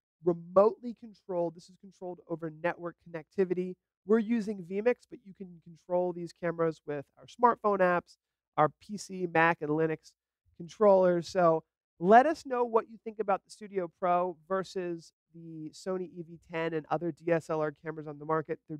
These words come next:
different cameras, but we wanted to do this comparison to show really that the quality of the new Studio Pro and the Sony image sensor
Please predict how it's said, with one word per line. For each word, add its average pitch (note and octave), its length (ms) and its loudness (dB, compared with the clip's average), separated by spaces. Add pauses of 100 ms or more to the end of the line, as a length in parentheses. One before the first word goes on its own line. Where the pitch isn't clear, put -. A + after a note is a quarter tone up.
(120)
different C#4+ 340 0 (100)
cameras, B3 460 -2 (280)
but A3 80 6
we A#3 60 6
wanted C4 240 4
to E4 60 -6
do B3+ 140 -12
this B3+ 140 -12
comparison G3+ 640 -2 (300)
to F#3 80 -16
show G3 320 4
really G#3+ 440 2
that F3+ 160 -2
the E3+ 80 -10 (120)
quality A3 480 0
of D#3 280 -2
the D#3+ 80 -10
new F3+ 180 -14
Studio E3+ 540 -6
Pro D3+ 360 4 (300)
and D#3+ 120 -8
the E3+ 60 -8
Sony G3+ 440 -2
image E3+ 240 -2
sensor D#3+ 380 0